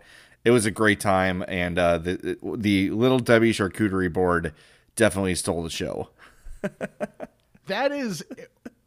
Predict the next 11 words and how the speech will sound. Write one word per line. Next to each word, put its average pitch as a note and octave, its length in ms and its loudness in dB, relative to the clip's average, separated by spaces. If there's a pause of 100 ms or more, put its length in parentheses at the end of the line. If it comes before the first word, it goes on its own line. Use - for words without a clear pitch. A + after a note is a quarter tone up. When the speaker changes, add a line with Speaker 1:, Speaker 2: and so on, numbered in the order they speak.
Speaker 2:
that G#3+ 300 -4
is F4 140 -4
so E3 440 -4
creative. C#3 720 -6
Speaker 1:
I G#2 100 4
know. F#2+ 340 4 (360)
I F#2 60 2
Speaker 2:
And E2+ 100 2
Speaker 1:
know. F2 160 2
Speaker 2:
so F3+ 260 0
smart. C#3 600 -6